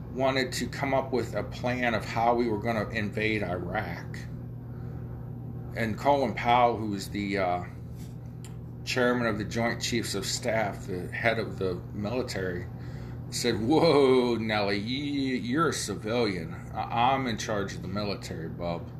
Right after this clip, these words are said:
And so, you know, we had the, uh, the, the Powell doctrine of, uh, using an overwhelming force. And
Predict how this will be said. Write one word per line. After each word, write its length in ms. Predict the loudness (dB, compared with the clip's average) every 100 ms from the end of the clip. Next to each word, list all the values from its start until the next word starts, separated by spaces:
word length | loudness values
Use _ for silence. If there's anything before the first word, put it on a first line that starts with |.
| -12 -12 -12 -12 -10 0
And 240 | 4 4 2
so, 540 | 4 6 6 2 -4
you 140 | -6 -4
know, 80 |
we 100 | -2
had 340 | 4 4 4 2
the, 320 | -2 -2 -4 -6 -10 -10 -4
uh, 460 | 2 2 2 -2 -6 -10 -10 -12 -12 -12 -10 -10 -10 -10 -10 -10 -10 -10 -10 -10 -10 -10 -12 -12 -10 -10 -6 -4
the, 200 | -4 -4 -8 -8
the 80 |
Powell 500 | -4 8 10 10 8
doctrine 540 | 4 4 2 -2 -4 -2
of, 120 | -2 -4
uh, 100 | -6 -6 -10 -10 -2
using 380 | 0 0 0
an 160 | -2 0
overwhelming 960 | 2 4 4 0 4 6 6 4 0 -4
force. 840 | -6 -4 0 2 0 -4 -6 -8 -10 -12 -12 -12 -12 -12 -12 -12 -12 -12 -2
And 680 | 2 4 6 6 4 -2 -6